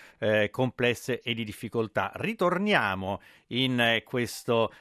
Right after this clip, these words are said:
eh, gioco tra Italia e Kenya, ma in questo senso entrambi sono coinvolti sul concetto di rete, eh, sul territorio. È un elemento,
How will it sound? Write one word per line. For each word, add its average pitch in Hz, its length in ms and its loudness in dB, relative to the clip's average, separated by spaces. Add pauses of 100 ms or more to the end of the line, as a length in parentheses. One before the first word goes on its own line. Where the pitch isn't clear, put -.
(100)
eh, 104 220 -2
gioco 127 340 2
tra 117 120 0
Italia 117 320 2
e 117 80 0
Kenya, 107 460 0
ma 110 120 2
in 107 80 -4
questo 113 260 -4
senso 123 420 -2
entrambi 127 640 0
sono 120 240 -2
coinvolti 143 680 0
sul 135 200 -6
concetto 143 460 -2
di 123 240 -2 (220)
rete, 165 640 2 (220)
eh, 131 220 4
sul 143 520 2
territorio. 113 800 2
È 120 60 0
un 120 100 0
elemento, 139 640 0